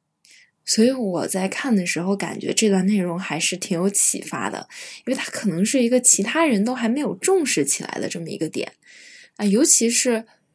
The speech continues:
后面待会儿要提到的那些更深入具体的内容，我看的时候感觉还真是挺有用的。就是即使我现在没有孩子，我听完也觉得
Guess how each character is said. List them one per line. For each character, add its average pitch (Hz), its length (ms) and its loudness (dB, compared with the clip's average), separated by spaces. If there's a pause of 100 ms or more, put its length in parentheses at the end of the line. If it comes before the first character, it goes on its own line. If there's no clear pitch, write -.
后 - 180 -4
面 196 260 0
待 185 160 0
会 180 120 -6
儿 - 40 -4
要 165 140 -4
提 - 240 -4
到 180 180 0
的 160 120 -4
那 175 160 -2
些 196 200 2
更 226 300 2
深 262 220 0
入 277 180 2
具 285 240 4
体 - 160 -2
的 - 120 -6
内 165 140 -4
容， 101 240 -6 (540)
我 - 100 -2
看 233 220 0
的 202 80 4
时 185 140 2
候 185 100 2
感 180 180 0
觉 - 140 -2
还 185 180 -2
真 254 240 0
是 247 120 0
挺 175 200 -2
有 156 120 0
用 135 200 -2
的。 - 160 -2
就 247 140 -2
是 254 160 2
即 196 260 4
使 233 220 4
我 170 260 0
现 254 240 0
在 240 160 0
没 165 140 -4
有 254 140 0
孩 - 220 -6
子， - 280 -6 (320)
我 185 160 2
听 220 180 2
完 190 220 4
也 170 100 2
觉 113 200 2
得 - 200 -4